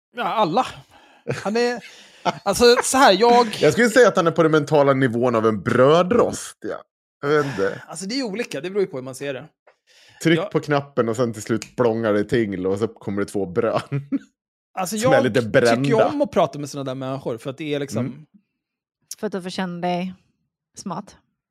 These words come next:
Speaker 1: Nej, det är inte, nej, det är inte ens det, utan det är mer att så här... Det är som att sätta på en bandspelare. Eh,
Speaker 2: Ja.
Speaker 1: och så liksom, så kommer det bara en massa ord.
Speaker 2: Ja.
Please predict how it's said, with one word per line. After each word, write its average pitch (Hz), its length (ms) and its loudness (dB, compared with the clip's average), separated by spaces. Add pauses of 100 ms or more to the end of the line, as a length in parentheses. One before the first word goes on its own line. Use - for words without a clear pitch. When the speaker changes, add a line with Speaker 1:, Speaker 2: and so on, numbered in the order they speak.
(280)
Speaker 1:
Nej, 196 540 2
det 190 100 -6
är 269 40 -4
inte, 226 160 -12
nej, 160 160 -4
det 302 60 -6
är - 20 -4
inte 156 140 -8
ens 151 120 -10
det, 196 320 -8
utan 156 220 -12
det 175 80 -8
är 226 40 -8
mer 190 160 -8
att 160 140 -8
så 160 80 -10
här... 147 140 -6 (1700)
Det 214 80 -4
är 233 40 -2
som 254 180 -6
att 240 80 -2
sätta 233 220 -4
på 175 160 -2
en 143 120 -4
bandspelare. 160 760 -2 (1800)
Eh, 135 60 -4 (240)
Speaker 2:
Ja. 92 100 -6
Speaker 1:
och 160 100 -6
så - 120 -2
liksom, 165 280 -2
så 160 160 -6
kommer 175 380 -2
det 165 40 0
bara 151 120 0
en 135 60 -6
massa 131 200 -8
ord. 135 300 -10 (720)
Speaker 2:
Ja. 92 320 -12